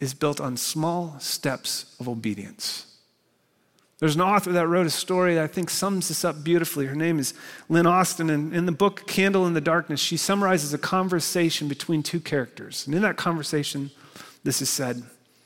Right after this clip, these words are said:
"Faith doesn't come in a bushel basket. It comes one step at a time. Decide to trust him for one little thing today, and before you know it,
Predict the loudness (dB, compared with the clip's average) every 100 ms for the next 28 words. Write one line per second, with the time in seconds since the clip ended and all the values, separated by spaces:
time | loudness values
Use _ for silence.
0 | -20 -18 0 6 6 6 4 4 0 0
1 | 2 4 4 2 -4 -2 0 0 0 0
2 | 0 -2 -2 -2 -2 -4 -6 -10 -14 _
3 | _ _ _ _ _ -4 0 0 0 -2
4 | 0 0 0 -4 -4 -4 0 0 0 -6
5 | -6 -6 -6 -8 -10 -14 -18 _ _ -20
6 | -10 -4 0 2 4 4 2 2 2 2
7 | 0 0 0 0 2 4 4 2 2 0
8 | 0 2 2 4 0 -2 -2 2 2 2
9 | 0 2 0 -2 -6